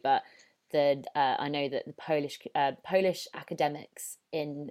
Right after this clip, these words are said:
particularly from the University of Krakow, were, they were all gathered, uh,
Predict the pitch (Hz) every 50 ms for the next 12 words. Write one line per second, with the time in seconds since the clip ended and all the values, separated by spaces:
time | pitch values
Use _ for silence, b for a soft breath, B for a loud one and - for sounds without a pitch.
0 | - - _ - - 185 - - 170 156 156 156 151 - 165 156 156 - - 147
1 | 147 156 156 143 147 147 147 - - - 143 - - - 151 151 - 143 139 135
2 | 139 147 b b b b b b b b b - 170 165 147 147 143 139 143 143
3 | 143 - _ _ _ _ _ _ _ _ - - 160 165 170 175 170 160 - 165
4 | 160 160 151 147 131 135 147 143 - - _ _ _ _ _ _ _ _ _ _
5 | _ - - - - 156 147 143